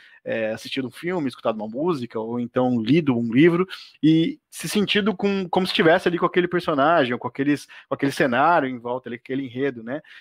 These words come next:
Então, é, é importante a gente entender que storytelling é basicamente isso, né? É um conjunto de técnicas e ferramentas pra compartilhar ideias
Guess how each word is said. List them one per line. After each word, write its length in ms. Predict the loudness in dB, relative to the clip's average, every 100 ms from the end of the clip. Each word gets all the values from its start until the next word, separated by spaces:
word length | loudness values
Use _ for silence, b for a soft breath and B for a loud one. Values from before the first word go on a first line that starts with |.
| B
Então, 580 | -14 -6 -4 -2 -4 -8 -10 _
é, 240 | 2 2 2
é 20 |
importante 380 | 2 0 0 -2
a 20 |
gente 220 | -4 -6
entender 320 | 0 2 2
que 60 | 0
storytelling 560 | 0 0 2 2 4 4
é 320 | 4 2 -2
basicamente 640 | 0 0 2 -2 -2 -4
isso, 220 | -6 -6 -8
né? 220 | -6 -6
É 60 |
um 100 | -6
conjunto 340 | -8 -10 -10 -10
de 80 | -2
técnicas 400 | 0 0 -4 -6
e 40 |
ferramentas 540 | -2 0 0 0 -4 -8 B B 0
pra 460 | 2 4 4 2
compartilhar 520 | -2 0 0 2 0
ideias 540 | 2 2 4 2 0